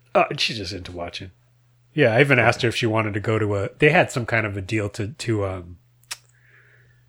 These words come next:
something through the school, like, you know, uh, the, um, for the Sparks to play it, to go watch and play at, uh, Crypto.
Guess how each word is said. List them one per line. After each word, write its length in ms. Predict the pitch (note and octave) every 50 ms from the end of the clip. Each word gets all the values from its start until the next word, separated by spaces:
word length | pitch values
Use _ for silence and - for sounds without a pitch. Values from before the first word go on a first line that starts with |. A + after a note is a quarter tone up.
| _ _ _
something 300 | - - C3+ - C#3+ A2
through 120 | - A#2+
the 100 | A2+ G#2
school, 460 | - - - - A#2 A2+ G#2+ G#2 G#2
like, 260 | G#2 G2+ G2 G2 - -
you 60 | A2
know, 160 | G2 F#2+ F#2+ - - - -
uh, 360 | - A#2 G#2 G2+ G2 G2 G2 G#2+ A2+ - - _ _ _ _ -
the, 200 | - A2 G2+ G2
um, 400 | F#2 F#2+ F#2 F2 F2+ F#2 F#2+ - _ _ _ _ _ _ _ _ _ _ _ -
for 120 | - - -
the 80 | G#3+
Sparks 580 | - - - - G2 G2 G2 - - - - - _ _ _
to 80 | -
play 260 | G#2+ - - G#2+ G2 G2+
it, 140 | G#2+ - _ _ _ _ _ _ - -
to 60 | -
go 120 | - A2
watch 220 | G#2 G2+ G2 - -
and 80 | G2+ -
play 240 | - A2 G2+ G2+
at, 180 | G2 F2+ - -
uh, 300 | G#2 F#2+ F#2+ F#2+ G2 F#2+ - _ _ _ - - - - - - _ _ _ _
Crypto. 480 | - B2 A2 - - A#2 A2 A2+ G#2+